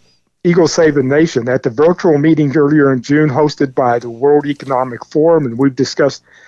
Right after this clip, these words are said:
uh, World Economic Forum in past shows also, headline news by leehman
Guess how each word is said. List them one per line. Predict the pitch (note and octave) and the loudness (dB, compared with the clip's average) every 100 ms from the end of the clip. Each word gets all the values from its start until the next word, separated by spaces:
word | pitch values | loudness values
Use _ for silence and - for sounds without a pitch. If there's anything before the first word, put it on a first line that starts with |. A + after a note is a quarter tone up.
| - _ | -20 _
uh, | C#3+ B2 A2 A#2 | -2 -2 -4 -4
World | D#3 C#3+ | 0 2
Economic | C#3 D3 C#3 C3 - | 2 0 -2 -2 -2
Forum | D3+ C#3+ C3+ | 0 0 0
in | A#2 | -4
past | - D#3 C3+ | -2 -2 -2
shows | - D3 C3 C3+ | 0 0 2 0
also, | E3 - A#2+ A#2+ _ _ _ _ _ - | -2 -2 -2 -4 _ _ _ _ _ -2
headline | G3 F#3+ G3 F#3 F3 | 0 2 2 2 4
news | E3+ C#3 G#2+ - _ _ _ _ - | 4 2 0 -14 _ _ _ _ -6
by | C3 B2 A2+ - _ - | -2 0 -2 -8 _ -4
leehman | C#3 D3 E3+ E3+ F3 F3 | 0 2 2 2 2 0